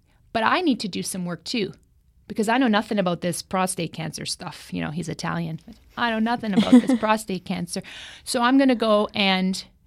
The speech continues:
Speaker 1: and research." And he did that. He got so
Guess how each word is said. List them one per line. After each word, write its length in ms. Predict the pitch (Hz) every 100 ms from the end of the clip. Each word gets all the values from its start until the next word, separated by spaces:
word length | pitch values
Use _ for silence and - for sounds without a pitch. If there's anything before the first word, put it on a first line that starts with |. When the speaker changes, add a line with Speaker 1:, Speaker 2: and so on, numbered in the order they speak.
| _
Speaker 1:
and 180 | 208 196
research." 600 | 202 285 - - 180 - - -
And 480 | 208 202 196 196 196 - - - -
he 200 | - 285
did 240 | 233 285
that. 180 | 208 -
He 220 | 185 254
got 240 | 233 233 233
so 320 | - 247 247